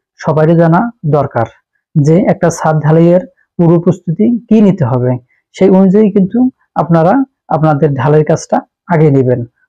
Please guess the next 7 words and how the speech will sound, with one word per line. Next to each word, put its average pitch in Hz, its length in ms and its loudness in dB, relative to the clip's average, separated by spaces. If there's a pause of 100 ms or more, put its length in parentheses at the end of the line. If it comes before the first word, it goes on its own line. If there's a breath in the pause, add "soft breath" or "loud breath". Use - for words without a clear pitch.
অর্থাৎ 208 380 -2 (440)
ঢালাই 160 320 2
সময় 190 360 2 (180)
কোনো 170 220 4 (120)
যেন, 160 180 2 (460 soft breath)
আহ, 143 500 2
কোনোভাবে 156 540 0